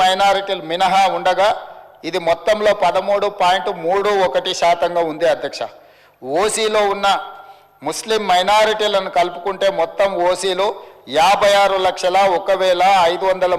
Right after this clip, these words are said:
ముప్పై తొమ్మిది మంది ఉండగా, ఇది మొత్తంలో పదిహేను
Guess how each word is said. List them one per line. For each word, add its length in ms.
ముప్పై 340
తొమ్మిది 300
మంది 220
ఉండగా, 340
ఇది 100
మొత్తంలో 460
పదిహేను 480